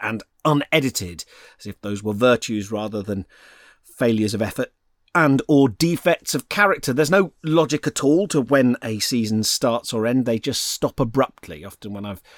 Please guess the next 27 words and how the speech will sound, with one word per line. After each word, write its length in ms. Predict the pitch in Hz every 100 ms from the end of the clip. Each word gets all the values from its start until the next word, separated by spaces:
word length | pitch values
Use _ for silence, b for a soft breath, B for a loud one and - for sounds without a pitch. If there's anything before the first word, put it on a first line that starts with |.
| B B B
reached 260 | 120 123 -
some 240 | 131 113
kind 320 | 113 117 110
of 140 | 110 -
creative 640 | 127 131 120 - 127 113
or 140 | 123 120
emotional 640 | 120 123 117 - 120 120
nadir, 560 | 120 117 143 135 117 - B B B _
only 280 | 156 160 165
to 140 | 160 165
re-emerge 680 | 165 180 165 156 156 151
a 60 | 156
few 200 | - 160
weeks 300 | 147 147 -
later, 380 | 139 131 - 131
sometimes 800 | - 131 123 127 127 120 117 -
fewer, 480 | - 180 190 190 175 B B -
with 100 | 135
apparently 380 | 147 147 139 143
nothing 560 | 156 175 - 160 147
having 640 | 139 - 123 127 117 117 127
been 320 | - 113 104
learned 420 | 107 107 101 101 - B B
at 200 | - -
all. 240 | 185 131 B B
So 200 | - 190 -
I, 60 | -